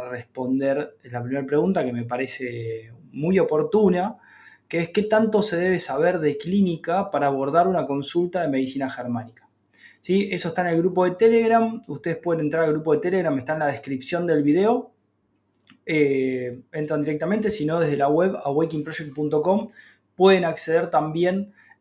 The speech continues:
eh, a lo que es, este, el grupo de Telegram. Está la descripción, eh,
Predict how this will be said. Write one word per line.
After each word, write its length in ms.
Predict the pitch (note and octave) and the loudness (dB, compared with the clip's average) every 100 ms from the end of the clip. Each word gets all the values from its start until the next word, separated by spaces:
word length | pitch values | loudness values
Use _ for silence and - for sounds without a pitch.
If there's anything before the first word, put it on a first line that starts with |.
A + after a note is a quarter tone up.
| - | -4
eh, 720 | D3 C3+ B2+ B2 A#2+ A#2 A#2 | 0 2 2 0 -4 -6 -6
a 140 | B2+ B2+ | -6 -6
lo 180 | B2+ | -6
que 220 | B2 C#3+ D3+ | -6 -2 -2
es, 280 | - - - | -4 -12 -8
este, 1000 | B2 - _ - A#2 A2+ A2 A2 A2+ B2 | -8 -8 _ -10 -8 -8 -8 -10 -14 -10
el 160 | C3 | -6
grupo 320 | C#3+ D3 D3+ | -4 0 6
de 60 | D3+ | 6
Telegram. 420 | D3 A3 G3 D3+ | 8 4 6 4
Está 580 | B2+ - D3 C#3 C3 B2 | 0 0 4 4 4 0
la 140 | B2 C3 | -2 -4
descripción, 880 | B2 - C3+ C3 - D#3 E3 F3+ _ _ | -6 -8 -12 -10 -4 -2 -2 -6 _ _
eh, 480 | C3 A#2+ A#2 A#2 A#2 | -16 -12 -10 -12 -14